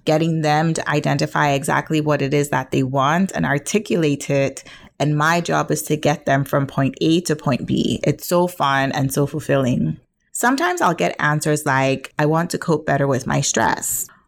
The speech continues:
or, "I want to feel calmer and in better control of my life. I want to feel less rushed, less anxious,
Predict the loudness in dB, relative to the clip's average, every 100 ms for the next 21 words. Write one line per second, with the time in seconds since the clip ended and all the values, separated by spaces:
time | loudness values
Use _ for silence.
0 | _ _ -2 2 2 2 2 0 0 0
1 | 2 0 0 2 2 0 -2 0 2 2
2 | 0 2 2 0 -2 0 2 0 0 0
3 | 2 0 -2 0 0 0 0 -2 0 0
4 | 2 0 0 0 2 2 2 -2 -6 -10
5 | -20 _ -2 0 0 -2 -2 0 2 0
6 | -2 -4 0 2 2 0 -4 -6 -10 -16
7 | _ _ _ 0 0 0 -2 0 0 0
8 | 0 2 0 -2